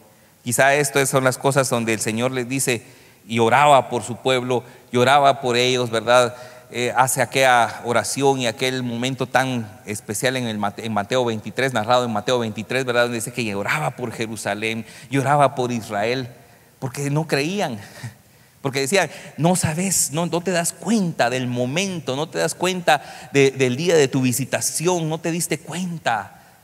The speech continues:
de la gloria que se presentó delante de ti, la gran bendición que vino a tu vida y no te, y no la viste".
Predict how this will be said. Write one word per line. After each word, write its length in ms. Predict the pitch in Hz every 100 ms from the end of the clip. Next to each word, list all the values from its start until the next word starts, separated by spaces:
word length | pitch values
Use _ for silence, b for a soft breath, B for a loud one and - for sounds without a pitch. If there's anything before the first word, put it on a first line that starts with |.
| -
de 100 | 147
la 160 | 139 123
gloria 480 | 135 175 180 156 131
que 340 | 131 117 104
se 140 | - 131
presentó 640 | 131 127 123 117 120 170
delante 400 | 160 147 156 147
de 120 | 123
ti, 220 | 117 170 165
la 120 | 131
gran 260 | 147 190
bendición 600 | 170 160 143 131 - 190
que 120 | 185 156
vino 180 | 170
a 60 | 160
tu 160 | 143 135
vida 260 | 156 139
y 60 | 131
no 140 | 147
te, 160 | 147 131
y 80 | 139
no 140 | 143
la 120 | 143 131
viste". 460 | 147 139 - 101